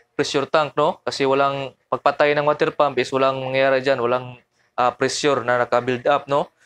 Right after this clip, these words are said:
So, nakapa-importante, guys, na gagamit tayo ng, ah, tong valve, guys, swing valve, swing valve or check valve, no? So, kung saan ba tayo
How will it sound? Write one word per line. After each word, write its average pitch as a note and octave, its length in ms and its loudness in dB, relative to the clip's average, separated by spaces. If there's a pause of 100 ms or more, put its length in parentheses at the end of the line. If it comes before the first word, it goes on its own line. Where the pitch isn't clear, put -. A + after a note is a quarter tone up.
(200)
So, C3 500 0
nakapa-importante, D3+ 880 0
guys, D3+ 320 0
na C#3 160 2
gagamit C#3+ 400 0
tayo C#3+ 320 2
ng, C#3 240 0 (460)
ah, C3+ 340 2 (1500)
tong C#3+ 160 0
valve, D3 240 2
guys, D3 240 2
swing C#3 400 -4
valve, C#3+ 320 2 (240)
swing C#3+ 320 -4
valve D3+ 240 2
or C3 160 2
check - 240 -6
valve, D3+ 320 0 (480)
no? E3 240 0 (160)
So, D#3+ 240 0
kung E3+ 160 -2
saan F#3 240 2
ba F3 80 2
tayo E3 320 2